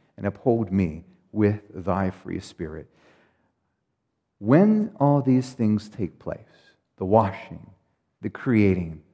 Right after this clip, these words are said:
the renewing, the Holy Spirit coming into the heart, then the next verse takes place. "Then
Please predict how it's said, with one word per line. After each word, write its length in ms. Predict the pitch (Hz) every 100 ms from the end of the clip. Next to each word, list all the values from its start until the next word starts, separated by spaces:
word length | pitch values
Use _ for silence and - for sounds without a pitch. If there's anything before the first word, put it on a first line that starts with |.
| _
the 80 | 117
renewing, 640 | 104 101 110 107 90 78 90 _ _ _ _ _ _ _ _ _ _
the 80 | -
Holy 240 | 101 127 104
Spirit 380 | - 123 92
coming 240 | - 95 85
into 140 | -
the 100 | 85
heart, 300 | 80 87 78 _ _ _ _
then 140 | 123
the 80 | 123
next 240 | 101 92 -
verse 280 | 82 82
takes 240 | - - -
place. 440 | - - _ - _ _ _ _ _ _ _ _ _ _ _ -
"Then 540 | 110 156 170 92 -